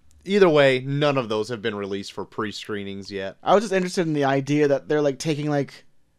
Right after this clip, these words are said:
Speaker 2: this cheesy T V show and then turning it into, like, a horror <laughs> film.
Speaker 1: Yeah. <laughs> Making it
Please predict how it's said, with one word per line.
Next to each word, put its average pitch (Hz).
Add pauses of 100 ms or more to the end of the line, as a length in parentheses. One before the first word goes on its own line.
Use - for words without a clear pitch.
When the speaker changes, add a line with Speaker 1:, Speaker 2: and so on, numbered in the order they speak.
(160)
Speaker 2:
this 151
cheesy 175
T 170
V 156
show 127
and 143
then 143
turning 151
it 143
into, 147
like, 147
a 151
horror 151
<laughs> -
film. 165 (280)
Speaker 1:
Yeah. 143 (460)
<laughs> -
Making 180
it 156